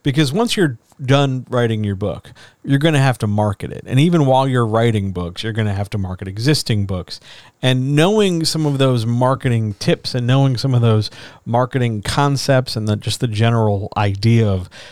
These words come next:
how to grow an audience overall, it's pretty important. Now, I was on Substack over the weekend, and if you don't know what Substack is,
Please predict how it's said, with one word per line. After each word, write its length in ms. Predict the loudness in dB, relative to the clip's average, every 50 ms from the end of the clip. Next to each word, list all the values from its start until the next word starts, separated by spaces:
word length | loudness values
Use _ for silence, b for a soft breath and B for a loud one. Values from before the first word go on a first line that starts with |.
| B B
how 260 | -4 -2 0 2 2
to 140 | 2 0 -2
grow 640 | -2 -6 -4 -2 0 2 4 4 4 4 4 4 4
an 100 | 4 4
audience 480 | 4 2 2 2 2 2 0 0 -2 -2
overall, 680 | -2 0 0 0 0 2 4 4 6 4 4 2 B B B B B B _
it's 280 | -2 -2 -2 -2 -2 -12
pretty 340 | _ -2 0 2 4 4 4
important. 580 | 4 4 4 4 4 2 0 -6 -14 -18 -20 _ _ _
Now, 380 | 0 2 4 4 4 2 0 -2 _ _ _ _ _ _ _ _ -2
I 140 | 0 0 2
was 220 | 4 2 2 2 0
on 580 | -2 0 2 4 4 4 4 2 2 0 -4
Substack 800 | -4 -4 0 2 2 2 2 0 -2 -2 -4 -4 -6 -8 -12 -16 -20 -20 -20 -20 -16 _ 0
over 240 | 0 2 2 2 2
the 100 | 2 2
weekend, 680 | 2 4 4 2 2 0 -2 -4 -2 -4 -6 -8 -12 B B B B B B B B B _ 0
and 340 | 2 2 4 2 2 0
if 80 | 0 0
you 80 | 2 2
don't 140 | 2 2
know 80 | 2 0
what 120 | 0 0
Substack 480 | 2 0 0 0 0 0 -2 -2 0 0
is, 260 | -2 -2 -4 -6 -14